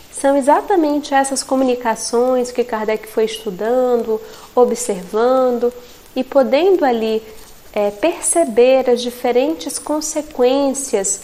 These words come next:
oriundas da forma como vivemos e também da forma como desencarnamos. Então aqui ele vai nos dizer que apesar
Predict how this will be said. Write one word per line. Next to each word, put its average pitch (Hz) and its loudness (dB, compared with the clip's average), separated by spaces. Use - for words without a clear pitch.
oriundas 233 4
da 208 0
forma 269 0
como 226 -2
vivemos 220 -2
e 202 -4
também 254 0
da 277 -2
forma 220 0
como 214 -2
desencarnamos. 240 -2
Então 214 0
aqui 254 -4
ele 320 2
vai 285 4
nos 294 0
dizer 214 0
que - -6
apesar 240 0